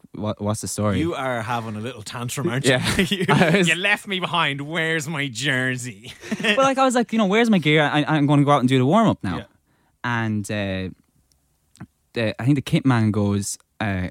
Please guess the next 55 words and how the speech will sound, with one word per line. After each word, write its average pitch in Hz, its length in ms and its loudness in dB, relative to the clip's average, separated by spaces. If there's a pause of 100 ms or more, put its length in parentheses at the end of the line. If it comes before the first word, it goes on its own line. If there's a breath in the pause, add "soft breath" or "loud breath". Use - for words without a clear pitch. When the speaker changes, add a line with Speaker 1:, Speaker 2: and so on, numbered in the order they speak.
Speaker 1:
"I 107 60 -6
don't 113 100 0
think 135 120 2
you're 120 80 0
in 101 60 2
the 92 140 -2
squad, 123 200 2
Connor." 90 280 -6 (640)
Speaker 2:
Oh. 127 720 -8 (100)
<laughs> - 140 -10
Speaker 1:
So 165 240 4
I'm 175 220 6
like, 135 280 4 (180)
"You're 110 140 -2 (140)
having 127 160 2
me 98 120 0
on 104 180 0
here." 98 260 -2
Speaker 2:
<laughs> - 1200 -10
Speaker 1:
Do - 40 -10
you 147 60 2
know, 139 160 4
like, 107 200 2 (120)
Speaker 2:
Yeah. 131 220 -8 (260)
Speaker 1:
first 226 280 0
of 220 40 0
all, 202 80 4
you 165 80 4
go 160 140 6
without 123 200 4
me. 82 260 -10
Speaker 2:
No, 196 180 -2
well, 208 240 -4
that's 226 320 -8
not 226 260 -4
Speaker 1:
Yeah, 247 100 0
Speaker 2:
that, - 80 0
Speaker 1:
but 294 40 6
Speaker 2:
okay, 302 180 4
Speaker 1:
they, 240 60 4
they 285 100 4
Speaker 2:
you're 330 100 4
Speaker 1:
do. 165 280 4
They 254 80 4
do. 294 240 6
They 233 100 6
go 277 120 6
Speaker 2:
they 294 80 6
Speaker 1:
without 254 160 4
Speaker 2:
went, 254 100 -2
Speaker 1:
me. 175 60 0
Speaker 2:
they 202 120 2
went 196 320 -2
without 175 300 -4
you, 101 160 -12